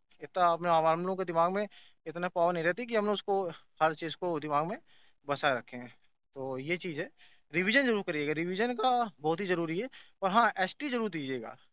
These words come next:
अ, अगर आपकी, अ, सिलेबस कुछ कंप्लीट होने लगा हो,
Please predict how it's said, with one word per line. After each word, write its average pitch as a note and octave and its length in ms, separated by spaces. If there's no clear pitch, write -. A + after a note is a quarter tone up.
अ, D#3+ 40
अगर E3 320
आपकी, G#3 360
अ, E3 160
सिलेबस F3+ 400
कुछ G#3+ 120
कंप्लीट F#3 300
होने F#3+ 240
लगा E3+ 180
हो, G#3 240